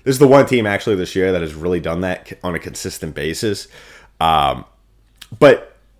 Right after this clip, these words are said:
you know, I, as I'm also stressing that the Lightning need to get off the fast starts to get on the board, to, to, to, to not only get the lead early, but it's also to take the crowd out of it.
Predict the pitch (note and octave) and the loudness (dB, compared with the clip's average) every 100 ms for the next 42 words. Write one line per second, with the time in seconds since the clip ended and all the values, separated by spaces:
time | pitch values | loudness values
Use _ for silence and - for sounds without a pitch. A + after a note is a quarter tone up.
0 | - C3 B2+ F#2 G#2+ - C3 C#3 C#3+ C3 | -8 -4 -2 -2 -4 -2 2 4 6 4
1 | - B2+ - B2 - A#2+ A#2 B2 A2 G2+ | 2 2 2 -4 0 0 2 -2 -4 -2
2 | F#2 G2 G2+ F#2+ F2+ F#2+ - F2 F2 - | -2 -2 -2 -4 -4 -4 -4 -4 -4 -6
3 | - F2 F2 - E2 D#2+ - - - - | -6 -4 -2 -2 -4 -4 -12 -20 -18 -14
4 | F#2 B2 C3+ A2+ F2 D2 C2+ A1 - _ | 2 6 8 6 2 -6 -10 -10 -16 _
5 | _ _ - - F2+ - F2 F#2+ - _ | _ _ -8 -4 -2 -2 -4 -4 -6 _
6 | _ - A#2 A2 C3+ C3+ A#2 F2 A2 A2 | _ -8 -2 2 4 4 2 -2 2 2
7 | - G#2+ F#2+ G2+ G2+ F#2+ G2+ A#2 G#2 E2+ | 2 -4 -2 -2 -2 -2 2 4 2 2
8 | G#2 G2 - - A#2+ B2 B2+ A#2 C3+ - | 0 0 -4 -2 -2 0 -2 -4 -6 -8
9 | - G#2+ A2 - F2 D#2+ D2 | -2 2 4 2 0 -4 -8